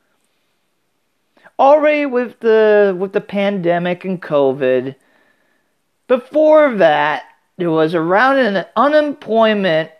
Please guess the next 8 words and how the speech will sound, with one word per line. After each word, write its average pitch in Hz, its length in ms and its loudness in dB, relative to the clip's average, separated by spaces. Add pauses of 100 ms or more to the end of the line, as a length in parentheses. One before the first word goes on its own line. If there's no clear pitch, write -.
(840)
range 170 400 -2
of 135 100 -4
autistic 135 540 -4
adults 156 520 0
around 123 640 -6 (360)
eighty 110 300 -14
percent. - 840 -12 (1300)
Now, 190 640 0